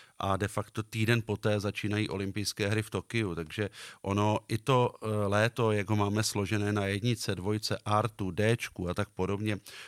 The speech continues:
odráží v tom i to, že je ten rok dva tisíce dvacet jedna,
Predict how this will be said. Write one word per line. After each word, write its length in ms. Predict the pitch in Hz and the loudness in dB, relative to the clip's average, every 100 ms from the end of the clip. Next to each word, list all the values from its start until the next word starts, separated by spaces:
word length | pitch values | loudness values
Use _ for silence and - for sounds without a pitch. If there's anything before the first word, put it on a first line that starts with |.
| - | -8
odráží 500 | 110 110 113 107 117 | 0 4 4 4 0
v 80 | - | -2
tom 160 | 113 - | -4 -2
i 80 | |
to, 240 | 123 104 104 | -2 -2 0
že 220 | 104 113 - - _ | 0 -2 -4 -18 _
je 440 | 101 104 104 104 101 | 2 4 4 4 2
ten 160 | 113 | 0
rok 200 | 104 113 | 2 0
dva 140 | 101 101 | 0 -4
tisíce 680 | - 104 - 107 - 120 117 | -2 -4 -4 -4 0 2 2
dvacet 420 | 98 98 117 110 | -2 -2 -4 -2
jedna, 500 | 104 95 104 113 | -2 0 2 2